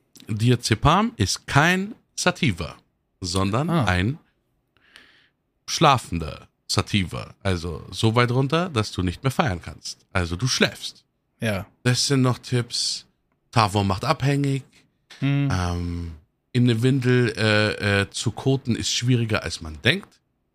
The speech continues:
Speaker 1: während einer
Speaker 2: Hm.
Speaker 1: Feier.
Speaker 2: Okay.
Speaker 1: Also da, äh, vor allem im Stehen.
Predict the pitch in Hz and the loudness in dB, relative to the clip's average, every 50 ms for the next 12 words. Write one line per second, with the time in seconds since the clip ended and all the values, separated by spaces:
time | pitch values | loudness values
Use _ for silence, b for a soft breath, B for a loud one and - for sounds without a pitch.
0 | _ _ _ _ _ - 143 151 151 131 147 151 180 208 196 151 165 165 165 165 | _ _ _ _ _ 0 0 0 2 0 0 2 4 4 4 4 2 0 0 -2
1 | 180 190 - _ _ _ _ _ _ _ _ _ _ _ _ _ _ _ _ _ | -6 -10 -14 _ _ _ _ _ _ _ _ _ _ _ _ _ _ _ _ _
2 | - - - 107 104 101 98 95 101 98 98 90 101 98 95 92 92 92 95 87 | -20 -14 -4 0 2 2 2 2 2 0 2 2 2 2 2 2 0 0 0 -2
3 | 73 90 92 92 92 90 - - 117 123 131 151 113 139 151 127 - - 147 135 | 0 0 0 0 -2 -2 0 2 4 4 4 2 2 2 2 0 0 0 2 0
4 | 143 185 247 | 0 0 -4